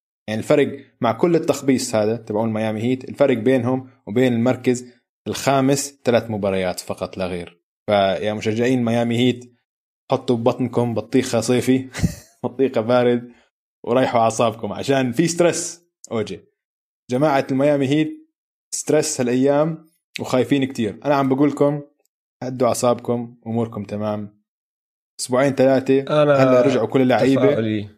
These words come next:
Speaker 1: حيرجعوا، آه، آه. حيرجعوا
Speaker 2: مش
Speaker 1: بالمنافسة.
Speaker 2: زيك. ما عم بحكي إنه اللي،
Speaker 1: أوكي.
Speaker 2: اللي أنت عم تحكيه غلط. أنا بس بحكي
Speaker 1: مم.
Speaker 2: بدي أعطيهم تحذير لجماعة الميامي هيت.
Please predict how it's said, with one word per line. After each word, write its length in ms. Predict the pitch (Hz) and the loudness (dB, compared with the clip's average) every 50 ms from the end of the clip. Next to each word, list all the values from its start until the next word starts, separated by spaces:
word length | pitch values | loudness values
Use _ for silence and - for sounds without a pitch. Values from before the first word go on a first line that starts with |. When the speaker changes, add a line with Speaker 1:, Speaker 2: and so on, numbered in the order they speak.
| _ _ - | _ _ -6
Speaker 1:
حيرجعوا، 600 | 117 123 127 110 113 113 104 107 107 104 101 95 - - _ _ _ _ | -4 -4 -4 -2 -2 -2 -2 -2 -4 -6 -8 -10 -14 -20 _ _ _ _
آه، 40 | 104 | -10
آه. 320 | 104 92 98 98 95 - _ _ _ _ _ _ _ _ _ _ _ _ _ _ _ - | -8 -8 -10 -12 -14 -18 _ _ _ _ _ _ _ _ _ _ _ _ _ _ _ -2
حيرجعوا 380 | 113 117 113 - 110 101 98 139 | -2 -2 0 0 -2 0 0 0
Speaker 2:
مش 180 | 147 101 - | 0 0 2
Speaker 1:
بالمنافسة. 340 | 113 110 95 87 76 73 - | 2 2 2 2 0 -2 -6
Speaker 2:
زيك. 260 | - - - _ _ _ _ _ _ _ _ _ _ _ _ _ _ _ _ _ _ _ _ _ _ _ _ _ _ _ _ | -10 -16 -20 _ _ _ _ _ _ _ _ _ _ _ _ _ _ _ _ _ _ _ _ _ _ _ _ _ _ _ _
ما 80 | 131 151 | 0 2
عم 200 | 165 156 151 156 | 2 2 2 0
بحكي 360 | 156 147 - - - 131 107 | 0 -2 -4 -4 -4 -4 -2
إنه 140 | 113 120 117 | 0 0 0
اللي، 160 | 113 113 110 | 0 0 0
Speaker 1:
أوكي. 120 | - - - | -2 -4 -6
Speaker 2:
اللي 300 | - 107 110 101 95 110 | -6 -4 -2 -2 -2 -2
أنت 140 | 113 - | -2 -2
عم 140 | 110 87 101 | -2 -4 -4
تحكيه 400 | 95 - 101 98 - - 117 110 | -4 -8 -10 -10 -6 -4 -4 0
غلط. 500 | 98 107 110 113 131 - - - - - _ _ _ _ _ _ _ - | 0 2 2 2 0 0 -6 -14 -20 -20 _ _ _ _ _ _ _ 0
أنا 140 | 135 139 127 | 0 2 2
بس 180 | 131 139 - | 2 0 0
بحكي 540 | 120 131 139 - - - - 135 135 139 135 113 | 0 0 0 0 -2 -4 -2 0 0 0 -2 -4
Speaker 1:
مم. 260 | 110 107 101 - _ _ _ | -8 -12 -12 -16 _ _ _
Speaker 2:
بدي 200 | 117 120 113 - | -8 -2 0 0
أعطيهم 280 | - - - 180 165 143 | 2 2 2 2 2 2
تحذير 680 | - 147 117 117 110 113 107 85 - - _ _ _ _ _ _ _ _ _ _ _ _ _ _ _ _ - | 0 -2 -2 0 0 0 0 0 -2 -8 _ _ _ _ _ _ _ _ _ _ _ _ _ _ _ _ -4
لجماعة 420 | 98 87 101 98 101 101 90 92 - | -2 0 2 2 4 2 2 2 -2
الميامي 480 | 92 85 87 90 87 82 78 78 76 76 | -2 0 0 0 0 0 -2 -4 -6 -10
هيت. 200 | 71 - _ | -14 -16 _